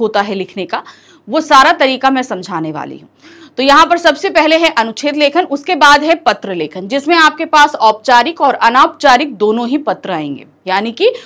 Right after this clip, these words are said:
फॉर्मल और इनफॉर्मल लेटर दोनों ही आने वाले हैं। इन दोनों का फॉर्मेट अलग-अलग रहता है, उन दोनों फॉर्मेट्स को हम समझेंगे।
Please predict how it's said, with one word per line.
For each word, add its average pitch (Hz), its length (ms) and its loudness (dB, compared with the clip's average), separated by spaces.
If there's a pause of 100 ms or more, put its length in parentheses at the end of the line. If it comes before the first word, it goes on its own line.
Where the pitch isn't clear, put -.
(240)
फॉर्मल 247 320 4
और 277 160 0
इनफॉर्मल 233 440 -4
लेटर 226 240 -4
दोनों 220 400 -6
ही 311 140 0
आने 247 240 0
वाले 226 220 0
हैं। 277 140 -6 (380)
इन 294 160 2
दोनों 311 300 2
का 370 140 2
फॉर्मेट 302 440 2
अलग-अलग 262 420 2
रहता 254 280 -2
है, 294 120 -6 (320)
उन 240 100 -6
दोनों 285 280 2
फॉर्मेट्स 220 460 -2
को 226 100 -8
हम 214 120 -8
समझेंगे। 165 500 -12